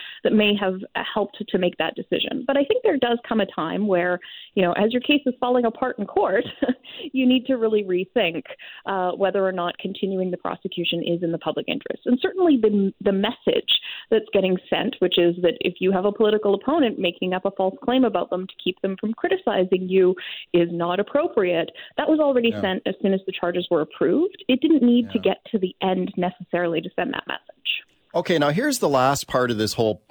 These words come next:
Speaker 2: this whole strange saga here, and that is the fact that Surrey taxpayers have been paying for Doug McCallum's, uh, very high-priced legal team here to defend him in this case, successfully, it turned out. So the question is: Should Surrey taxpayers pay for his lawyer?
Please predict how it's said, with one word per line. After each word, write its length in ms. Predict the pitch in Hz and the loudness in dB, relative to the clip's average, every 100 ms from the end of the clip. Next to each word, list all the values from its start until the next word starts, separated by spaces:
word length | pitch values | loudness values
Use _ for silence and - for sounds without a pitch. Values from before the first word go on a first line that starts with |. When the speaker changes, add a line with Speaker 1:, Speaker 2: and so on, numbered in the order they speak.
| 78 | -12
Speaker 2:
this 140 | 117 - | -8 0
whole 140 | 120 | 0
strange 520 | - - 110 110 101 | 0 0 2 2 0
saga 420 | - 95 95 101 90 | 2 2 4 2 0
here, 240 | 101 90 | 0 0
and 200 | 98 101 | 0 2
that 160 | 120 139 | 2 2
is 120 | 107 | 0
the 120 | 110 | -2
fact 380 | - 104 104 104 | 0 2 2 0
that 380 | 98 92 - - | 2 2 -2 -8
Surrey 420 | - 120 123 107 | -2 0 0 -2
taxpayers 800 | - 104 113 - 113 98 95 - | 0 2 0 -4 0 2 0 0
have 200 | 98 87 | -2 0
been 180 | 95 90 | -2 -2
paying 400 | 107 98 98 92 | 0 0 0 -2
for 180 | 104 | -4
Doug 240 | 92 98 98 | 0 0 0
McCallum's, 640 | 104 - 95 92 90 82 - _ _ _ _ _ _ _ _ - | -2 0 2 2 2 -2 -10 _ _ _ _ _ _ _ _ -2
uh, 120 | 101 | 0
very 260 | 95 117 104 | 2 2 2
high-priced 540 | 110 107 107 101 - | 0 0 0 0 -2
legal 280 | 98 101 98 | -2 0 -2
team 300 | - 92 90 | 0 -2 -2
here 260 | 90 90 87 | 0 0 0
to 120 | 95 | -4
defend 340 | 90 104 101 | -2 0 0
him 80 | 92 | 0
in 80 | 90 | -2
this 160 | 87 | -4
case, 260 | - 98 82 | -4 -2 -2
successfully, 600 | 98 - 101 - 92 87 | -4 -2 -2 -2 -2 -2
it 80 | - | -2
turned 220 | 95 90 | -4 -2
out. 200 | 76 - _ _ _ _ _ _ | -4 -8 _ _ _ _ _ _
So 400 | - 135 131 - | -2 2 2 2
the 80 | 143 | -2
question 420 | - 165 180 165 | 0 0 0 0
is: 320 | 135 120 110 - _ _ - | 2 2 0 -8 _ _ -16
Should 360 | - 156 165 143 | -4 0 0 0
Surrey 280 | 143 127 | 0 0
taxpayers 600 | 120 110 107 - 107 104 101 | 2 2 0 0 0 0 -2
pay 220 | 104 107 | -4 -2
for 200 | - 123 | -2 -2
his 140 | 113 | 0
lawyer? 460 | 98 101 98 101 | 0 2 2 0